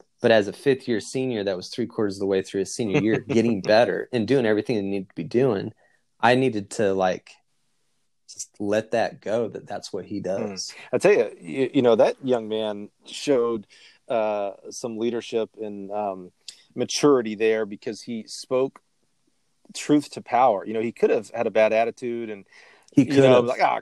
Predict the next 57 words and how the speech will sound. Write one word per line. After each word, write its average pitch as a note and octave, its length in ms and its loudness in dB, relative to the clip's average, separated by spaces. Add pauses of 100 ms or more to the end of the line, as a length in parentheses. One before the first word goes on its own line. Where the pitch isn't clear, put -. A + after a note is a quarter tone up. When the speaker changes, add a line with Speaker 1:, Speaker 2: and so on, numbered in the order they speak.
Speaker 2:
whatever, C#3 380 0
co-, D#3 180 -10
whatever, C#3+ 400 -2
man, G#2+ 340 -10
whatever, A2 320 -4
whatever." A2+ 120 4
Speaker 1:
Yes. G#2+ 260 6
Speaker 2:
You - 60 -6
know, - 140 -8
instead - 280 -6
he, B2 200 -8
he D3+ 240 -10 (440)
sounds C#3+ 320 -2
like C3+ 140 0
he, A#2+ 200 -10
I'm A#2 140 -6
gonna G2 80 -16
say A2 120 -10
he G2 80 -8
sat G#2+ 260 -4
down, G#2+ 180 -4
but, G2+ 80 -14
you A2 60 -10
know, G#2+ 60 -10
he, C3 160 -6
he C#3 380 -6
said, B2+ 260 2
"Well, A#2 120 2
let C3 120 4
me E3 80 -4
explain A#2+ 500 -6
to F#2+ 80 -18
you F2+ 300 -10
<laughs> - 60 -12
who F3+ 180 6
I B2+ 120 4
am B2 400 4
in A#2 140 -6
sense A#2+ 240 -8
of, A#2 140 0 (240)
have B2 100 2
I B2 120 6
ever C3+ 280 -2 (140)
not A#2+ 240 2
done A2+ 260 4
it?" - 180 -4
Speaker 1:
Yes. - 100 -4
Speaker 2:
<laughs> G#4 120 -12
And, C3+ 140 -12 (260)
you C#3+ 80 -6
know, B2+ 80 -4
and B2+ 100 -8
helped D#3+ 280 0
you C#3+ 440 -4
understand. A2+ 520 -6
That A3 60 -2
was C4+ 140 -10